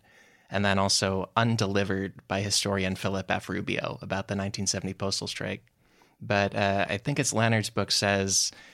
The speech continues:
in nineteen seventy-two, twenty-five percent of U S mail was considered to be junk, some kind of solicitation or ad.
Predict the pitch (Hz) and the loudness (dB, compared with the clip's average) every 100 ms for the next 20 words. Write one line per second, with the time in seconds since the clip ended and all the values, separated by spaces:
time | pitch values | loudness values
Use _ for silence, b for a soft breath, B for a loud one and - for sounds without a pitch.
0 | B B 107 107 120 123 127 117 113 104 | B B 0 4 4 4 2 4 4 4
1 | 101 - 107 104 101 95 95 95 - - | 2 2 2 2 2 0 -2 -8 -8 0
2 | 110 110 107 104 98 98 98 - 101 95 | 2 2 2 4 4 4 2 2 4 0
3 | 95 95 92 - 98 95 92 92 - 101 | 0 0 2 2 2 0 0 0 0 2
4 | 101 110 95 87 - 92 90 - 90 - | 0 0 0 -4 -6 -6 -6 -2 -2 -4
5 | - - - - 95 98 92 95 76 104 | -12 -20 -8 -4 -4 -4 -4 -4 -2 0
6 | 98 92 - 92 95 92 - 92 90 87 | 0 0 -2 -2 -4 -4 -4 -4 -4 -4
7 | 85 | -6